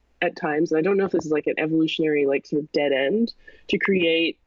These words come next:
increasingly dangerous tools that will allow us to investigate the world in ways that, like, have the poten-, like, this high risk tool manufacturing is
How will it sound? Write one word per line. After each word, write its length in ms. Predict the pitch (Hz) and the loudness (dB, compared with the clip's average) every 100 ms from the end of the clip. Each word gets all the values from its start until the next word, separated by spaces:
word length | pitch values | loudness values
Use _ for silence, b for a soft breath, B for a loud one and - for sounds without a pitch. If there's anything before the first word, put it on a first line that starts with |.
| _ _ _ | _ _ _
increasingly 880 | 180 185 175 170 160 156 143 143 143 | -2 0 0 0 0 0 0 0 0
dangerous 680 | 151 147 151 143 131 - - | 0 0 2 0 -2 -4 -4
tools 480 | 160 131 170 208 - | 0 0 -2 -4 -2
that 160 | 170 - | 0 2
will 180 | 170 | 2
allow 240 | 143 135 151 | 2 0 0
us 160 | 165 - | -4 -4
to 100 | 147 | -4
investigate 500 | 147 131 - 147 156 | -2 -4 -2 -2 -2
the 60 | |
world 280 | 147 143 147 | 0 0 0
in 140 | 147 | 0
ways 300 | 143 117 147 - | 0 0 -2 -2
that, 180 | 208 - | -2 0
like, 180 | 151 - | -2 0
have 200 | 160 160 | -2 -2
the 80 | 151 | -6
poten-, 260 | 165 - | -6 -2
like, 200 | 190 180 | 0 0
this 140 | 180 180 | -2 -4
high 320 | - 185 180 | -2 -2 0
risk 540 | 165 156 165 - - - | 0 0 -2 -6 -18 -6
tool 320 | 180 170 190 | -2 0 0
manufacturing 920 | 202 214 214 220 220 - 254 262 302 - B B B 127 | -2 -2 -2 -2 -6 -4 -2 0 0 -2 B B B -4
is 640 | 180 175 170 165 214 294 | 0 2 0 -4 -8 -12